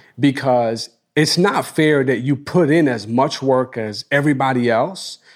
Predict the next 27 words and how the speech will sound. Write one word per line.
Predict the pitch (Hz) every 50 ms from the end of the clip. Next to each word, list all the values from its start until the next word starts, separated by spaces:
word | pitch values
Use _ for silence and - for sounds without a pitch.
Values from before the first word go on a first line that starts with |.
| _ _
but | - 139 127 -
you | - 170
don't | 165 160 147 143
get | 123 143 135 143
the | 139 120
respect, | 110 110 - - - - 139 127 127 160 - - - - - _ _ _ _ _ _ _ _ _ _ _ _ _ _ 113 113
the | 139 139 131 123 123 120 117 117 113 110 113 - - _ _ -
recognition, | 135 147 147 143 147 127 107 120 135 139 135 - - 170 156 165 175 170 _ _ _ _ _ _ _ _ _ _ _ _ _ _ _ _ -
the | - 143
monetary | 131 123 127 131 135 143 147 147 143 - - 160 151 151 143 131
blessings | 120 127 135 139 135 - - 151 135 117
that | 123 135 127 127
come | - - 147 143 151
with | 170 180 175 175 -
it. | 202 208 - - _ _ -
And | 135 131 139
not | 160 196 233 -
just | 147 127 175 170 156 -
for | - - 143
you, | 123 123 147 156 156 151 -
even | 143 143 143 156 139
if | 120 110 -
you're | 117 120 123 139 151
okay, | 165 160 - - 180 185 196 196 202 - - - _ _ -
but | 131 131 135 -
think | 156 151 151 143 151
of | 143 131 127 123 123 117 117 110 -